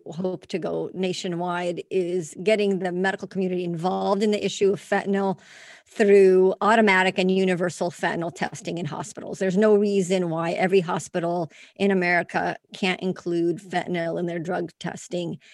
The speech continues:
and it makes a difference in, in treatment and in lives. So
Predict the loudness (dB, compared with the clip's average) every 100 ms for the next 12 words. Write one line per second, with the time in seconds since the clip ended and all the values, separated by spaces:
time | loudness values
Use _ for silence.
0 | -20 -4 0 0 0 -4 -2 -2 -2 -2
1 | -2 -2 -2 -4 -6 -10 -8 -6 -4 -6
2 | -8 -8 -6 -6 -6 -8 -4 -4 -4 -6
3 | -6 -8 -10 _ -6 -4 -4 -8 -10 -6
4 | -4 -4 -8